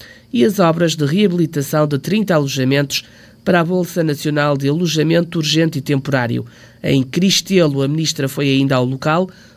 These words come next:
onde vão ser reabilitadas cinquenta e cinco habitações. A Secretária de Estado da Habitação, Fernanda Rodrigues, também participou nestas visitas.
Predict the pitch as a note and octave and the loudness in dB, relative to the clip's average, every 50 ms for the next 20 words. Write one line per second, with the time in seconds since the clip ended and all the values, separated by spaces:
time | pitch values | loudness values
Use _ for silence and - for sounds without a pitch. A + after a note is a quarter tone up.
0 | - _ - A3 G#3+ G3 G#3 G#3+ G#3 G#3 - G3+ F3 E3+ E3+ A3 B3+ B3 G#3+ G3+ | -12 _ 0 0 0 2 2 0 0 2 2 0 0 2 2 2 0 2 2 0
1 | G#3 F#3 - D#3+ C#3+ C#3 C#3 D3+ D3 - - F3+ F3 D#3 F3 G3 G#3 G3+ - E3+ | -2 0 0 0 0 0 -2 -2 -2 -2 -2 -2 -4 -2 0 0 0 0 0 0
2 | D#3 - - G3+ G3 F3 D#3 C#3+ C#3 B2 - C3 A#2+ - - B2+ A2+ A2 - - | -2 0 -2 -4 -2 0 0 -2 -2 -4 -4 -6 -6 -2 -2 -2 -2 0 -2 -2
3 | - - - - - - - - - - - B2+ - - - B2+ - C#3+ C3+ C3 | -4 -4 -14 -20 -20 -20 -20 -20 -8 -6 -6 -6 -6 -8 -10 -6 -2 -2 0 0
4 | B2+ B2 C3+ - - - C#3+ C3 B2+ B2 B2 C#3 D#3+ F#3 A3+ G3+ - F3 D3 - | 0 -2 -2 -4 -4 -2 -2 -2 -2 -4 -4 -4 -4 -2 -4 -4 -4 -6 -6 -4
5 | - C#3+ D3 G3+ G#3 - F3 D#3+ D3+ C#3 C3 B2+ B2+ B2 B2 B2 C3 C3+ D#3 E3+ | -4 -4 -4 -4 -6 -8 -6 -4 -2 -2 0 -2 -2 -4 -4 -4 0 0 0 0
6 | E3 - - - - - - - - - - - - - G#3 G3 G3 F#3 F3+ F3 | 0 -2 -4 -4 -8 -20 -20 -20 -20 -20 -14 -4 0 0 2 2 2 2 0 0
7 | F3+ A#3 A#3 G#3 - - - B3 G3+ G#3 - C#3 B2+ B2+ B2 B2 B2+ B2 A#2 - | -2 -4 -4 -4 -8 -6 -4 -4 -4 -2 -4 -4 -4 -2 -4 -4 -4 -2 -4 -4
8 | - - C3 B2+ B2 B2+ C3+ F#3 G#3 E3+ C3 A2+ G#2+ G2+ - - - - - - | -4 -2 -4 -2 -2 -2 0 0 0 0 0 -4 -8 -8 -8 -10 -4 -4 -2 -4
9 | - - | -4 -8